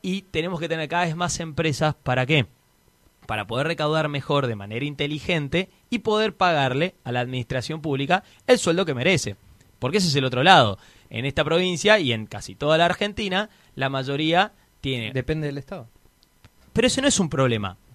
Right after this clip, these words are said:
Speaker 1: Yo no planteo que depen-, que trabajar para el Estado sea un problema. No lo veo como algo, ni siquiera que, "Ay, trabaja para el Estado". No, no.
Speaker 2: No, no,
Speaker 1: Para mí
Speaker 2: no,
Speaker 1: es algo
Speaker 2: pero co-,
Speaker 1: recontra
Speaker 2: ¿cómo haces un Estado sostenible con tantos empleados?
Speaker 1: Bueno, recaudando mejor.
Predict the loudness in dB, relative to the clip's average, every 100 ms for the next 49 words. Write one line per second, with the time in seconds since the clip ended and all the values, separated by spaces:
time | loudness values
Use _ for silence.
0 | -6 -4 -2 -2 -2 2 2 2 -2 -4
1 | -6 -6 -4 -4 -8 -8 -6 -6 -2 -2
2 | 0 -2 -2 -4 -2 -2 -2 -4 -4 -4
3 | -4 -6 -4 -2 2 2 2 -4 -4 -2
4 | -2 0 -2 -4 -12 -10 -6 0 0 0
5 | -2 -4 -4 -12 _ 2 2 2 -2 -4
6 | -2 0 -2 -2 -2 0 0 2 0 -2
7 | -8 -4 0 0 0 2 4 4 4 0
8 | 4 4 4 2 0 0 -2 -2 0 -2
9 | -2 -4 -2 0 2 2 0 -2 -4 -2
10 | -4 -4 -4 -2 2 4 4 2 2 2
11 | 2 2 0 2 6 6 4